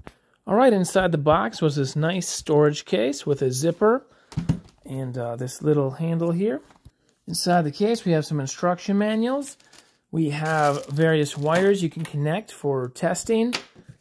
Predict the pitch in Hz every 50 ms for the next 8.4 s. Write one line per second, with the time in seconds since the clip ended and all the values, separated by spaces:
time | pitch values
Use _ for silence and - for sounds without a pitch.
0 | _ _ - - 214 240 240 233 202 180 165 165 165 170 170 165 147 165 151 147
1 | 156 175 196 196 196 190 175 156 156 151 151 147 - 131 117 - - - 185 185
2 | 185 185 180 - - - 131 139 151 160 165 151 - - - 151 143 143 127 131
3 | 127 123 123 - - 185 190 202 208 208 202 196 - - 220 214 208 - - _
4 | _ _ _ _ - - - - - 180 170 151 139 139 170 247 - _ _ -
5 | _ _ _ _ _ _ _ - 226 - - - 214 202 190 190 208 220 214 196
6 | - - 160 160 156 147 139 143 170 190 196 202 214 208 220 220 233 - - -
7 | 156 160 165 170 170 170 160 - _ - 175 190 220 214 - - 175 156 151 180
8 | 208 160 107 - - - -